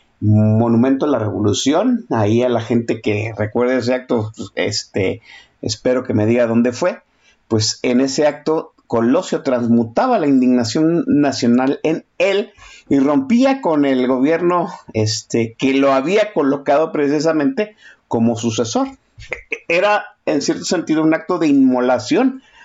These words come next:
para que creciera, para que floreciera, naciera el nuevo Tlatuani. Siento que Monreal está jugando a eso. Siento que la, sí, tal como usted lo dice y, y lo menciona el, el Güero Castañeda en su libro La Herencia,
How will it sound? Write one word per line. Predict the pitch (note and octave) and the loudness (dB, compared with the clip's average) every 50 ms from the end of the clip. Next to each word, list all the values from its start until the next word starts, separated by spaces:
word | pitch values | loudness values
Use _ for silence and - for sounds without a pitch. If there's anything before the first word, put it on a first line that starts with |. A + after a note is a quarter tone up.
| - _ _ - | -20 _ _ -2
para | B2+ B2 B2+ B2+ | 0 2 2 0
que | - C#3+ C3+ | -2 -4 -6
creciera, | - C#3 C3+ B2 A2 - C3+ D3 D3+ D#3+ E3+ D#3+ C3 - | -2 -2 -2 -2 0 0 0 2 2 2 2 2 0 0
para | C#3+ C3 B2+ A#2+ | 0 0 0 0
que | - C3 | -4 -4
floreciera, | A2+ - C3+ C3 C3 B2 A2+ - C3 D3 D#3+ F#3 F#3 | 0 0 2 2 0 0 0 0 0 2 2 0 0
naciera | D3+ C#3 B2+ A2+ - - C3+ D3 E3 D#3+ | 0 -2 -2 -2 0 0 2 2 2 2
el | C#3 C3+ | 2 2
nuevo | B2 B2 B2+ B2+ B2+ B2 | 2 2 2 0 -2 -2
Tlatuani. | - C#3 C3+ C3 B2+ - - C4+ C4+ A3 D3 - _ _ - - - - - | 0 0 0 0 -2 -2 -2 0 0 0 -2 -6 _ _ -20 -20 -20 -14 -8
Siento | - - - - F#3 F#3+ F#3+ F#3 - G3 F#3+ | -6 -4 -2 0 0 0 -2 -2 -4 -4 -4
que | - D#3+ | -2 -2
Monreal | D3+ C#3+ C3+ C3 C3+ C#3+ D3 C#3+ C#3+ D3 D3 | -2 0 0 0 0 0 2 2 2 0 0
está | C3+ - - B2+ A#2 | -2 -2 -2 -2 -2
jugando | A2+ - A2+ A2+ A2+ A2 G#2+ G#2 G#2+ | -2 -2 -2 0 0 0 2 2 2
a | G#2+ | 0
eso. | G#2+ G#2+ - - - _ _ _ _ _ _ _ _ _ _ _ _ _ - - | 0 -2 -6 -12 -16 _ _ _ _ _ _ _ _ _ _ _ _ _ -20 -16
Siento | - - - C3 C3+ C#3+ C#3 C#3 D#3+ D#3+ | -10 -4 0 0 0 0 0 -2 -4 -4
que | - C#3+ | -2 0
la, | B2+ B2 A#2+ A#2 - - | 0 0 0 0 -2 -4
sí, | - - C#3+ D3 C#3 - - _ _ _ | -4 -2 -2 -2 -2 -4 -10 _ _ _
tal | - B2+ B2 A#2+ | -2 -2 -2 -2
como | - C#3 C3 | -2 -2 -2
usted | B2+ A2+ - C#3 | -2 -2 -2 -2
lo | C#3 C#3+ D3 | 0 0 2
dice | E3 D#3+ D3+ - - E3+ E3 D#3+ | 0 0 0 0 -2 -2 0 2
y, | C#3+ B2 G#2+ G#2 G2+ G2 G2 G2 G2 G#2 A2 - _ - - _ _ _ _ _ - | 2 2 2 2 0 0 -2 -4 -4 -6 -8 -12 _ -20 -20 _ _ _ _ _ -6
y | - A2 A2 | -2 0 0
lo | A2 A2+ | 0 2
menciona | A2 A2+ A2+ A2+ A2 G#2+ G#2+ - C#3+ D3+ D3+ D3+ C#3+ C#3 C#3 C3 B2+ A#2+ A2+ A2 | 2 2 2 2 2 0 0 0 0 0 0 2 0 0 0 0 0 0 0 0
el, | G#2 G2+ G2+ G2 F2+ F2 - - | 0 0 0 -2 -2 -4 -4 -2
el | - G2 G2+ | -2 -2 0
Güero | G2+ A2 A#2+ B2 C3+ C3+ | 0 0 0 0 0 -2
Castañeda | - C3 A2+ - C3+ B2+ C3 C3 C3 C3+ C3 B2+ | -4 -4 -4 -2 -2 0 2 2 2 2 2 2
en | A#2+ A2+ G#2+ | 0 0 -2
su | - - G2 | -2 -2 0
libro | G#2 G#2+ A2 A2+ B2 | 0 2 2 2 2
La | C3+ C#3 | 2 2
Herencia, | C#3+ D3+ D#3 C#3+ A#2+ A2+ - F3+ G3 - | 2 2 0 -2 -2 -2 -4 -6 -6 -8